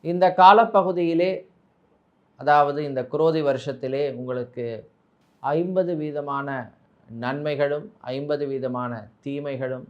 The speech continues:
கிடைக்கக்கூடிய காலம். கூடுதலான நன்மைகள் கிடைக்க இந்த குரோதி வருஷத்திலே நீங்கள் ஆஞ்சநேயர் வழிபாட்டை வழிபடுவதன் மூலம் உங்களுக்கு நன்மைகள் கூடும், தீமைகள் குறையும்.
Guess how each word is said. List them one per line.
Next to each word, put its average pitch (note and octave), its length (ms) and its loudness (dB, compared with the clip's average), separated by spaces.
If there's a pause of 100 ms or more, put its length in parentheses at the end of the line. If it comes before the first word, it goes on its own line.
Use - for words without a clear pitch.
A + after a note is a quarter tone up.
கிடைக்கக்கூடிய A#2+ 580 -10 (140)
காலம். A#2+ 280 -6 (340)
கூடுதலான F3 540 4 (120)
நன்மைகள் D#3+ 520 -4
கிடைக்க C#3+ 420 -4
இந்த C3 140 -8 (100)
குரோதி C#3+ 300 -4
வருஷத்திலே C3 500 -8 (260)
நீங்கள் B2+ 360 -10 (420)
ஆஞ்சநேயர் F#3 760 0
வழிபாட்டை C#3+ 540 -2 (140)
வழிபடுவதன் C3 680 -8
மூலம் C3 280 -10 (580)
உங்களுக்கு B2+ 580 -6 (840)
நன்மைகள் C#3 520 -6
கூடும், C#3+ 280 -8 (300)
தீமைகள் C3 420 -6 (100)
குறையும். B2+ 360 -8